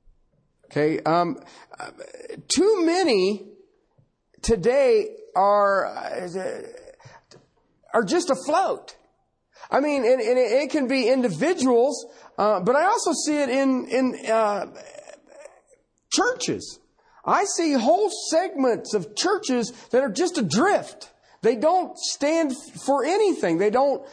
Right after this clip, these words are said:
uh, they don't apply to anything. They just sort of do, do, do, do, do, just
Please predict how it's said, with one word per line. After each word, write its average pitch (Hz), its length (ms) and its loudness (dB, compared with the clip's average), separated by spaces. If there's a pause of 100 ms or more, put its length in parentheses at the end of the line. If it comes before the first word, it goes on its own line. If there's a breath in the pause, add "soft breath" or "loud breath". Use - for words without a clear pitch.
(200 loud breath)
uh, 151 220 0
they 220 160 2
don't 285 200 2
apply 294 640 0
to 247 100 0
anything. 311 380 0
They 233 100 2
just 269 240 -4
sort 269 220 0
of 139 40 -10
do, 170 220 2
do, 190 80 -4
do, 208 220 -2
do, 196 80 -2
do, 190 260 -4
just 175 240 -8